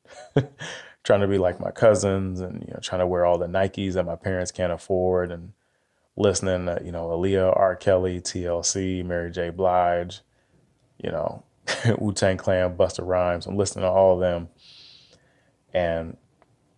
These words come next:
this orientation, oh my God, we're walking around my high school. And while we're walking through there, th-, we just happen to go by the weight room.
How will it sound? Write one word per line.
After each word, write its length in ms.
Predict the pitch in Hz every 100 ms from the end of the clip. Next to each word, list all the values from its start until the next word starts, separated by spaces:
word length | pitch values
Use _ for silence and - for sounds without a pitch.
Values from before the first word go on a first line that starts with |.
| _ _ _ _ _ _ _ _ _ _ _ _ - _ _ -
this 300 | 104 151 180
orientation, 1000 | - 156 151 92 90 92 87 92 85 - _ _ _ _ _ _ -
oh 140 | 113
my 180 | 107 87
God, 460 | 87 90 69 - - _ _ _ _
we're 100 | 104
walking 400 | 90 120 165 139
around 340 | 92 95 95
my 180 | 90 87
high 220 | 92 98
school. 460 | 95 - 90 76 - _ _ _ _ _ _ _ _ _ _ _ _ _ _ _ _ _ 110
And 140 | 101
while 180 | 120 180
we're 80 | 175
walking 380 | 156 156 117
through 200 | - 117
there, 420 | 104 90 90 92 - -
th-, 120 | 107
we 100 | 151
just 140 | 165
happen 280 | 143 139 165
to 60 | 160
go 200 | 156 143
by 500 | 110 92 - - - _ _ _ _ _ _
the 80 | -
weight 260 | 151 175 -
room. 220 | 67 64